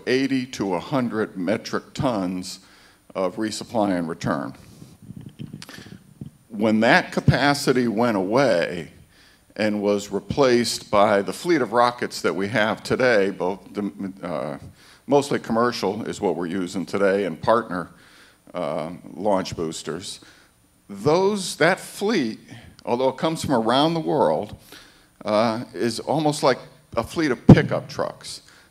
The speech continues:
They have anywhere from three to about five metric ton capacity. So you had a,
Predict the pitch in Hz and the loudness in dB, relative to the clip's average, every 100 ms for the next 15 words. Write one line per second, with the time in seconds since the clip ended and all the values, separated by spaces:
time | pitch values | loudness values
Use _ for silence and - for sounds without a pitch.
0 | _ 143 143 151 131 135 139 127 127 127 | _ -2 0 0 2 2 2 4 2 0
1 | 98 - - 127 147 147 135 117 104 98 | -8 -8 -8 -4 0 0 2 0 2 0
2 | 90 - 131 123 101 76 76 - - _ | 0 -4 0 2 2 0 -4 -10 -20 _
3 | _ _ _ - 104 107 - 104 - 120 | _ _ _ -6 -2 -2 -4 -8 -4 -2
4 | 98 92 - - 98 101 - - 78 65 | -2 -4 -10 -6 -4 -4 -6 -12 -14 -18
5 | - _ _ _ _ _ _ - 123 113 | -20 _ _ _ _ _ _ -4 0 0
6 | 120 202 233 226 139 87 90 | 0 -2 0 2 4 4 0